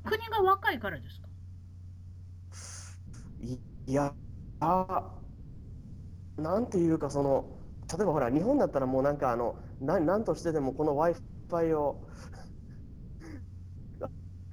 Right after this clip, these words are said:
Speaker 2: の、ちゃんと繋がるようにしようみたいな感じに、まあ、自分はなっちゃうんですよね。で、
Speaker 1: はい。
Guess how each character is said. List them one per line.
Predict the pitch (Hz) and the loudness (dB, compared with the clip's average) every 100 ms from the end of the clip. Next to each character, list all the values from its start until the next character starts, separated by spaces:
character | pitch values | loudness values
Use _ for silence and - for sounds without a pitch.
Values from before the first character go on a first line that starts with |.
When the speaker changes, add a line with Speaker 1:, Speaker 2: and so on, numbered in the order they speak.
| - | -6
Speaker 2:
の、 | 147 147 143 143 - | 0 2 2 0 -4
ち | |
ゃ | 165 | 0
ん | |
と | 165 | 0
繋 | 151 165 | 2 2
が | 165 | 4
る | 165 | 4
よ | |
う | 139 | 2
に | |
し | - | 2
よ | 151 | 2
う | 135 | 2
み | |
た | 131 | 2
い | 117 | 0
な | |
感 | 117 143 | 2 0
じ | 135 | 2
に、 | 139 | 2
ま | 151 | 4
あ、 | |
自 | 135 165 | 2 2
分 | 240 | 2
は | 247 | 4
な | 147 | 2
っ | |
ち | - | 4
ゃ | 170 | 4
う | 180 180 175 175 170 | 4 4 4 4 4
ん | 135 | 2
で | 117 | 0
す | 120 | -2
よ | |
ね。 | 73 - - - - - - - - - | -2 -4 -4 -12 -12 -12 -12 -12 -12 -2
で、 | 165 - | 4 4
Speaker 1:
は | - | 4
い。 | 135 | -2